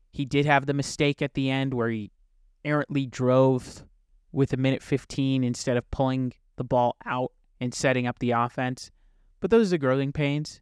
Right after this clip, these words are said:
He was spectacular up until that point. There's got to be something to being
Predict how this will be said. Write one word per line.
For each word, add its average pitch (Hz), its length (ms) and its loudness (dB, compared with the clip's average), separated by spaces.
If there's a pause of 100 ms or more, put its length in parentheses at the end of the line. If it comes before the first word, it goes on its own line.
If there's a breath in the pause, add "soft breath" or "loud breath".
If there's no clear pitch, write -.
(400)
He 175 120 2
was 160 120 6
spectacular 143 880 -2 (260)
up - 180 2
until 139 220 0
that 131 220 2
point. 139 420 -2 (580)
There's 170 280 4
got 175 280 2
to 196 100 -2
be 175 120 -2
something 135 600 -4
to 117 100 -10 (680)
being 143 440 2